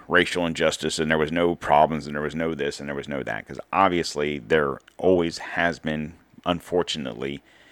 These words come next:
and always will be, right? Um, but I personally believe that any incident you see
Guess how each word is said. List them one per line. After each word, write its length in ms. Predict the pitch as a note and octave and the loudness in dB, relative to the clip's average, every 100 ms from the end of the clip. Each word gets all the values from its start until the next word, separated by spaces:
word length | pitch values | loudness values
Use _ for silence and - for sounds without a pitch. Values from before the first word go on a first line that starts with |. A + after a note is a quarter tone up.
| - - - | -20 -18 -6
and 160 | D#2+ | 2
always 300 | E2 E2+ C#2+ | 4 4 2
will 280 | C#2 F#2 F2+ | 2 4 6
be, 280 | C2+ - - _ _ _ | 2 -8 -14 _ _ _
right? 360 | - C#2+ - - _ _ _ _ _ _ _ _ _ _ _ - | -4 0 0 -4 _ _ _ _ _ _ _ _ _ _ _ 4
Um, 580 | F2 F2 E2 D#2 C#2+ - - _ _ _ _ | 6 8 4 0 -6 -12 -20 _ _ _ _
but 200 | - F#2+ - | 4 4 4
I 280 | E2+ G#2 B2 | 6 6 6
personally 680 | - A#2 A2 - F2 D#2+ | 2 2 4 2 -4 -4
believe 800 | D2 C#2+ D#2+ B2 C3+ C#2 B1 - - _ _ - | -4 -4 -4 -4 -4 -6 -10 -14 -20 _ _ -4
that 180 | C#2+ - | -2 0
any 400 | G#2+ D3 C3+ - | 0 0 -2 -4
incident 560 | - A2+ - F2 F2 - | -2 -2 -4 -4 -6 -4
you 200 | E2 D#2 | -6 -6
see 540 | - - E2+ A#1 G1+ | -8 -8 -6 -6 -12